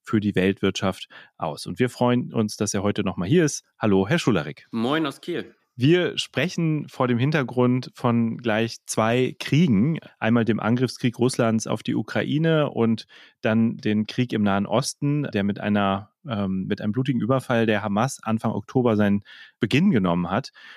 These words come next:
Speaker 1: Und Jamie Dimon, der Chef der U-S-Investmentbank J P Morgan, sagt aus diesem Grund, wir leben in den gefährlichsten Zeiten seit Jahrzehnten. Würden Sie dem zustimmen?
Speaker 2: Ja, ich glaub, da hat Jamie Dimon recht.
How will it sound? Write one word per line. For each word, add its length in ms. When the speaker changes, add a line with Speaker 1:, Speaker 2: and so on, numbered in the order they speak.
Speaker 1:
Und 360
Jamie 300
Dimon, 480
der 100
Chef 280
der 360
U-S-Investmentbank 1200
J 120
P 120
Morgan, 500
sagt 520
aus 120
diesem 240
Grund, 340
wir 80
leben 360
in 100
den 200
gefährlichsten 720
Zeiten 460
seit 280
Jahrzehnten. 600
Würden 240
Sie 120
dem 380
zustimmen? 460
Speaker 2:
Ja, 160
ich 80
glaub, 160
da 60
hat 100
Jamie 160
Dimon 240
recht. 380